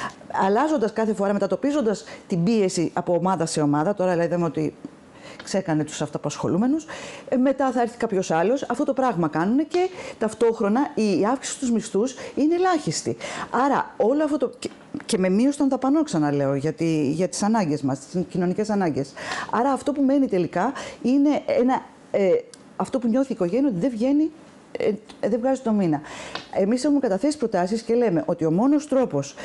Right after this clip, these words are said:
να ανακουφιστεί, όχι να λυθεί το πρόβλημα, να ανακουφιστεί η ελληνική οικογένεια, είναι μείωση, ελα-, ε, ε, μει-, εκμηδενισμό, αφαίρεση, ε, του ειδικού φόρου κατανάλωσης και του φ π α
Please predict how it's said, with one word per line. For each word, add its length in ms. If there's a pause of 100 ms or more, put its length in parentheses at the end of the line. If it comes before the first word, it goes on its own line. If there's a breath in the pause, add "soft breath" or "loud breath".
(140 loud breath)
να 100
ανακουφιστεί, 640
όχι 160
να 60
λυθεί 160
το 80
πρόβλημα, 480 (220 loud breath)
να 100
ανακουφιστεί 480
η 60
ελληνική 340
οικογένεια, 640 (260 loud breath)
είναι 320 (600 loud breath)
μείωση, 680
ελα-, 320
ε, 240 (600)
ε, 80
μει-, 580 (440 loud breath)
εκμηδενισμό, 840 (120)
αφαίρεση, 680 (120)
ε, 300 (640)
του 760
ειδικού 300
φόρου 200
κατανάλωσης 720
και 120
του 80
φ 100
π 240
α 220